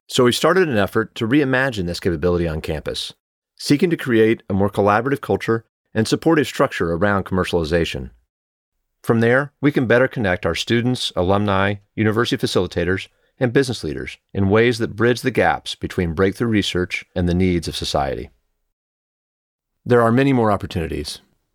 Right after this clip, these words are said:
and we can best take advantage of them through excellence. And as we place an even greater emphasis on excellence, we should remember that it is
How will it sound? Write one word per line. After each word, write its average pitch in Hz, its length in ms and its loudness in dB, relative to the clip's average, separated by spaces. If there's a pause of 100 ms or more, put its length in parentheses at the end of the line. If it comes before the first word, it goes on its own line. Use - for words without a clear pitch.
(120)
and 110 80 0
we 120 100 4
can 110 140 0
best 135 240 2
take 139 120 0
advantage 104 360 0
of 80 80 -8
them 87 200 -2
through 90 220 -2
excellence. 73 560 -6 (720)
And 131 160 4
as 131 120 0
we 135 80 2
place 110 500 0
an 107 80 0
even 120 220 2
greater 123 300 2
emphasis 98 420 -2
on 95 100 2
excellence, 113 600 -2 (520)
we 139 80 2
should 139 160 4
remember 131 420 0
that 98 220 -2
it 98 80 2
is 98 160 0